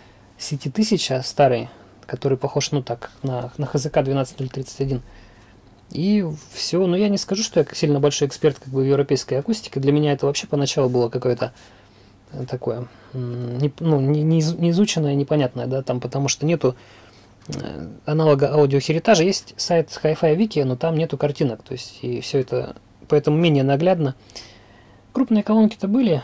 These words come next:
но они, судя по всему, их любили больше, наверное, финны. И если они, ну, там, Танберг какой-нибудь. Если, это, правда, не финский бренд. Если они как бы и встречались, кстати, у с-, с-,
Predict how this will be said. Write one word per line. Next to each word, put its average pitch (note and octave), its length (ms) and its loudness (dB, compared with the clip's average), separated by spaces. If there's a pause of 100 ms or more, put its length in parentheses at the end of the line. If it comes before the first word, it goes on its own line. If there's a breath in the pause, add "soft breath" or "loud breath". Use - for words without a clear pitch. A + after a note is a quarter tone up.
(120 loud breath)
но F3 320 -2
они, F3+ 400 -2
судя E3 300 -6
по D#3+ 80 -4
всему, E3 480 0
их - 240 -12
любили E3 320 0
больше, D3+ 280 -2
наверное, C#3+ 300 2
финны. E3 340 0 (840 soft breath)
И C3+ 120 -8
если C3+ 440 -2
они, C#3+ 180 0
ну, E3 140 -2
там, B2+ 180 -4
Танберг E3 380 0
какой-нибудь. B2+ 480 -4 (1000 loud breath)
Если, E3 400 0
это, D3 480 2
правда, C#3 220 0
не C#3+ 80 2
финский C3 460 0
бренд. C3+ 520 -4 (1120 loud breath)
Если D#3+ 480 -2
они E3+ 220 0
как E3 140 0
бы D#3 140 0
и - 20 0
встречались, G3+ 720 0
кстати, C#3+ 220 0
у C#3 220 0
с-, - 240 -12
с-, C#3 200 -10